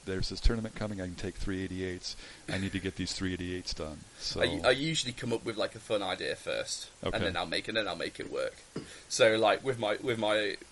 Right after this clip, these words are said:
Speaker 2: Poles, my Polish Lancers, which is current, probably my famous, most famous, like, like, trope currently, 'cause it's what I've been using for the past year or two.
Speaker 1: Mm-hmm.
Speaker 2: It was, "I want Lancers because Lancers are cool." But then that's literally the start of it. Lancers are cool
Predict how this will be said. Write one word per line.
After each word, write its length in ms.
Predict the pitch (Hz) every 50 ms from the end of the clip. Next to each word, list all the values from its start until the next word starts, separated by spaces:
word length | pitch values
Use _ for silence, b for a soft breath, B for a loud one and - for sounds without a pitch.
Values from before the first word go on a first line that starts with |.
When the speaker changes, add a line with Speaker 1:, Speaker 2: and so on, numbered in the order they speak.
| - - -
Speaker 2:
Poles, 460 | - - 113 107 107 120 131 139 - -
my 60 | 113 107
Polish 320 | - 123 113 107 110 -
Lancers, 240 | 113 107 98 - -
which 140 | 104 - -
is 40 | -
current, 280 | - - 127 101 - -
probably 240 | - 135 117 120 107
my 140 | 110 104
famous, 420 | - - 113 107 110 107 - - -
most 200 | 110 110 - -
famous, 340 | 117 104 101 95 - - - - -
like, 240 | - 90 82 - - - - - - - -
like, 220 | - 71 - - - - - - - - - - - - - - - - - - - -
trope 300 | - - 120 113 104 -
currently, 320 | - 135 117 107 85 113
'cause 140 | - - 113
it's 80 | 107 -
what 100 | 110 98
I've 60 | -
been 120 | 117 107
using 220 | 110 110 104 107 101
for 60 | -
the 60 | -
past 220 | - 110 110 110
year 160 | 107 104 104 101
or 60 | 98
two. 200 | - 104 92 85 - B B B B B 113
Speaker 1:
Mm-hmm. 160 | 104 92 110
Speaker 2:
It 100 | 135 117
was, 200 | 127 127 117 - -
"I 100 | - 151
want 180 | 160 156 135 -
Lancers 340 | 139 139 123 - 123 113 104
because 180 | 98 - 120 120
Lancers 240 | 117 120 120 101 107
are 40 | 107
cool." 240 | - 117 107 98 - - - - - - - - - - - -
But 180 | 117 127 127
then 180 | 120 120 120 120
that's 260 | 123 117 - - -
literally 480 | 135 131 135 - - 127 113 113 110 - - - - - -
the 80 | - 117
start 300 | - - 117 107 104 78
of 80 | 90 92
it. 160 | 101 - - -
Lancers 340 | 120 120 107 - 113 107
are 60 | 104 101
cool 280 | - 110 98 95 98